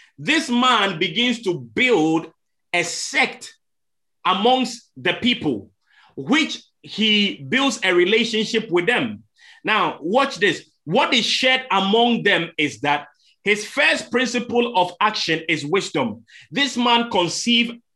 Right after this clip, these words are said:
something wise, but the domain of this wisdom does not lie in the things that are acceptable by God. Watch this.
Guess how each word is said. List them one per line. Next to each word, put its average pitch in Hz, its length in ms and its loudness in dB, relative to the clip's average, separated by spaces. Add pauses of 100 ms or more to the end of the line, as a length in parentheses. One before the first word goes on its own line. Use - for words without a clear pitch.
(160)
something 208 580 0
wise, 226 440 0 (320)
but 220 240 2
the 214 220 2
domain 277 520 4 (160)
of 185 220 2
this 269 200 0
wisdom 190 600 0 (260)
does 214 300 2
not 262 260 2
lie 196 720 4 (300)
in 247 240 2
the 240 140 2 (120)
things 294 340 -2
that 247 160 2
are 220 300 4
acceptable 202 640 0
by 208 180 4
God. 202 360 0 (320)
Watch 226 300 0
this. 143 360 -4